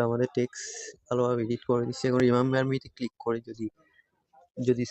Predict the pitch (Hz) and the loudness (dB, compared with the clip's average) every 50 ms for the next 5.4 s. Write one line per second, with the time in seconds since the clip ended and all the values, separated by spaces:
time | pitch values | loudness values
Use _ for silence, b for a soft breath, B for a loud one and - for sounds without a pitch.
0 | - - 127 127 131 131 131 - - - 135 127 - - - 131 127 - 127 127 | -4 -2 -2 0 0 -2 -4 -8 -8 -4 -4 -4 -4 -2 -4 -2 0 0 0 0
1 | 123 127 127 127 127 123 127 127 123 131 135 127 - - 117 117 - - - - | 0 0 -2 -2 -2 -2 -4 -4 -4 -2 -2 -4 -4 -4 -6 -6 -6 -6 -6 -6
2 | 139 147 147 - _ _ _ _ _ - 127 - - - - 131 127 127 123 120 | -6 -6 -8 -12 _ _ _ _ _ -12 -12 -12 -10 -6 -2 -2 0 0 0 -2
3 | 117 117 120 135 139 151 156 147 - - - 123 120 120 123 123 113 107 110 104 | -4 -2 -2 -2 -2 -2 -4 -6 -8 -6 -4 -2 -2 0 0 0 0 0 -2 -2
4 | - - - - - - _ _ _ _ _ _ _ _ - 123 120 123 - - | -4 -6 -10 -14 -16 -18 _ _ _ _ _ _ _ _ -2 0 0 0 0 0
5 | 120 117 120 123 - - 135 131 | 0 0 0 0 0 0 0 -2